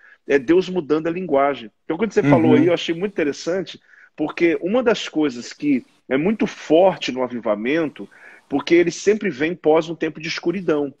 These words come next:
Speaker 1: de muita
Speaker 2: Uhum.
Speaker 1: expectativa, porque onde o caos se instala, Deus levanta profetas.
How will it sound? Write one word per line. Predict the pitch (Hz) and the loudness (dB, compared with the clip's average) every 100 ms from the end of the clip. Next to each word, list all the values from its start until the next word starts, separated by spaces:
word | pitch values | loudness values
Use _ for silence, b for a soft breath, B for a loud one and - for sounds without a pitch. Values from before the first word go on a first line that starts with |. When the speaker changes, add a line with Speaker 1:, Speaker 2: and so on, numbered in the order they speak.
| - | -10
Speaker 1:
de | 127 | -4
muita | 139 165 143 | -2 0 0
Speaker 2:
Uhum. | |
Speaker 1:
expectativa, | 117 120 110 160 156 - 147 156 143 143 151 B B _ | 2 0 2 0 0 -4 -6 -6 0 0 0 B B _
porque | 139 - 175 | -8 0 2
onde | 214 311 | 4 2
o | 302 | 0
caos | - 147 139 - | 4 4 4 -2
se | - | -10
instala, | 135 - - 165 190 147 | -10 -12 -2 2 4 2
Deus | 131 151 | -2 -6
levanta | 175 151 147 160 | -6 -8 -10 -8
profetas. | 220 - 208 131 110 - - | -10 -6 -4 -4 -8 -18 -20